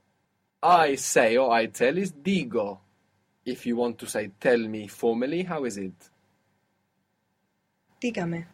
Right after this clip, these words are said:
Speaker 1: Dígame. If you want to make that same command informally, how will it be?
Speaker 2: Di, dime.
Speaker 1: Dime. Good. So both things you hear when people answer the phone in Spain. Dime, dígame.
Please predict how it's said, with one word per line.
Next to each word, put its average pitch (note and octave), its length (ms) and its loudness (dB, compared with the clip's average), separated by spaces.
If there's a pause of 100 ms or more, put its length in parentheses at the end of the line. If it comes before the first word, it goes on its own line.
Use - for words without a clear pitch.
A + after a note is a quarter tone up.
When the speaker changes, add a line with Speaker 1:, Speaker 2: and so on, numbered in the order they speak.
Speaker 1:
Dígame. F#2+ 540 -4 (580)
If A2 220 -8
you A2 140 -8
want G#2+ 200 -8
to G#2+ 60 -14
make G#2 220 -8
that G#2+ 180 -8
same A#2+ 260 -6
command G2+ 460 -8 (120)
informally, D#3 920 -6 (220)
how A#2 100 -6
will A2 160 -6
it G2 160 -12
be? F#2+ 240 -10 (1800)
Speaker 2:
Di, A3 220 -4 (180)
dime. G3 360 -2 (220)
Speaker 1:
Dime. B2+ 440 -6 (260)
Good. E3+ 220 -2 (400)
So C#3+ 160 -2
both G3+ 340 2
things A2+ 380 -8
you G#2 80 -12
hear A#2 280 -6
when A2 160 -8
people A2+ 320 -8
answer A2+ 280 -10
the G#2 100 -10
phone G#2 300 -10
in G2 100 -8
Spain. F#2 540 -10 (360)
Dime, A2+ 640 -2
dígame. G2+ 680 -8